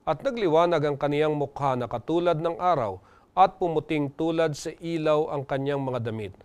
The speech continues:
At narito, napakita sa kanila si Moy-, Moises at si Elias na nakikipag-usap sa kanya, at sumagot si Pedro at sinabi kay Jesus, "Panginoon,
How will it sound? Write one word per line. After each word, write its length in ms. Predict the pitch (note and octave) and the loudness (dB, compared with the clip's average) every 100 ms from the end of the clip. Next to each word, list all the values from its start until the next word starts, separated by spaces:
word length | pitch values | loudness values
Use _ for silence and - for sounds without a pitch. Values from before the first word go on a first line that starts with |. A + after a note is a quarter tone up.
| _ _ _ | _ _ _
At 240 | D#3 - | 4 4
narito, 760 | C#3 C#3+ F3 G#3+ A3 D3+ A2 - - - | 0 6 8 6 4 2 2 -2 -20 -4
napakita 720 | C#3+ D3+ D3+ C#3 F3 F3+ F3+ | 0 2 0 -2 -4 -4 -4
sa 160 | - | -2
kanila 400 | E3+ E3 D#3 E3 | -2 -2 2 2
si 160 | D#3 D3 | 2 -4
Moy-, 400 | C#3 C3+ C3+ - _ _ - | -2 -2 -2 -8 _ _ -8
Moises 720 | C3+ C3 A#2 D#3 G3 A3 - - - | -4 -2 -2 0 0 -2 -14 -20 -8
at 160 | C#3+ C#3 | -4 -4
si 200 | - C3 | -4 -6
Elias 560 | B2 B2+ D3+ G3+ - - - _ | -4 4 6 6 2 -16 -20 _
na 160 | C#3+ | 0
nakikipag-usap 1040 | D3 C3 C#3 C#3+ - B2+ - E3 F3+ - F#3 | 0 -2 -4 -4 -4 -4 -4 -2 0 0 -4
sa 120 | - | -4
kanya, 480 | F#3 E3+ D3 B2+ A#2+ - | -4 -2 -2 -2 -4 -4
at 160 | F3+ - | -6 -4
sumagot 480 | - F3+ E3 F3+ | -6 -2 -2 -2
si 160 | - F#3+ | -4 -8
Pedro 400 | G3+ G#3+ D3 A#2+ | -6 -6 -4 -4
at 100 | B2 | -4
sinabi 380 | - B2+ C#3 C#3+ | -6 -4 -2 -2
kay 200 | D3+ D#3 | -2 -2
Jesus, 360 | - A3 C#3 - - - _ _ | 4 4 4 -4 -20 -20 _ _
"Panginoon, 760 | C3+ D3 D3+ - G3+ F#3 | 0 2 2 4 8 8